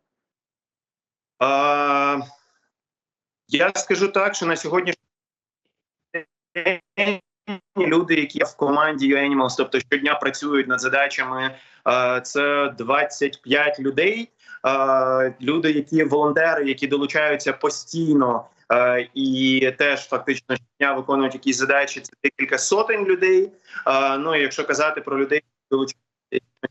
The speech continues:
точковими діями, то мова йде про кілька тисяч людей, які досить активно взаємодіють з нами. Ну, якщо казати, а я переконаний, що кожна людина, яка донатить там навіть найменшу суму, вона теж є,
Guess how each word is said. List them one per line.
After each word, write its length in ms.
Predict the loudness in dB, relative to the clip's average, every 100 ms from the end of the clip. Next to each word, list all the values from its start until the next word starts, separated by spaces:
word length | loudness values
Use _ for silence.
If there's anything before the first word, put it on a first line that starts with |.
| -4
точковими 560 | -4 0 0 2 0 0
діями, 480 | _ _ _ -4
то 80 | 0
мова 320 | 0 2 2
йде 220 | 2 2 0
про 360 | 0 2 2
кілька 360 | 0 -2 0 -2
тисяч 480 | -2 -2 -2 -2 0
людей, 440 | 2 2 0 -4 -18 -14 -4
які 380 | -2 2 0 2
досить 320 | 0 0 -2
активно 380 | -2 0 0 0
взаємодіють 540 | 0 0 0 -2 -4 _ -2
з 60 |
нами. 240 | -2 0 -4
Ну, 60 | -4
якщо 460 | -6 _ _ -8
казати, 400 | -2 0 0 -2 -8 _ _ -2
а 60 |
я 100 | -2 -2
переконаний, 500 | -6 -4 -2 -2 -6
що 100 | -8 -4
кожна 280 | -2 -2
людина, 420 | -2 0 0 0 0
яка 300 | -2 -4 -6 _ _ _ _ _ -2
донатить 240 | -2 -2 _ _ -12 -4
там 180 | -2 2
навіть 280 | 0 -2 -4
найменшу 460 | -4 -2 -2 -4
суму, 440 | -2 0 2 2 2
вона 240 | 2 2
теж 360 | 0 0 0 0
є, 300 | 0 0